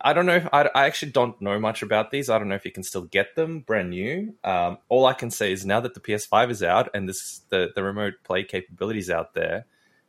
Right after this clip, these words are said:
I am surprised these things don't get cleared out on eBay.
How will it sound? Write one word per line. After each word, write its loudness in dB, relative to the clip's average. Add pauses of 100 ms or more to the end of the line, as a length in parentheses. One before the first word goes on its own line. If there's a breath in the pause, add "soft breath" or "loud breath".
I 4
am 0
surprised -2
these -10
things -8
don't -2
get -4
cleared -4
out 0 (200)
on -4
eBay. -8